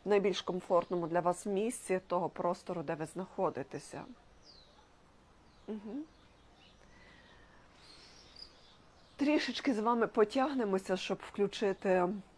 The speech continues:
нашу грудну клітку.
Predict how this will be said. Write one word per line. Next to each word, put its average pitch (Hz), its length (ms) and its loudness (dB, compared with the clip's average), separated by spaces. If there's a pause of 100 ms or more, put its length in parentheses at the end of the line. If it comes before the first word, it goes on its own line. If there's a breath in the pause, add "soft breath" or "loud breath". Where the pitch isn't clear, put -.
(840)
нашу 190 360 2
грудну 175 360 4
клітку. 175 640 -4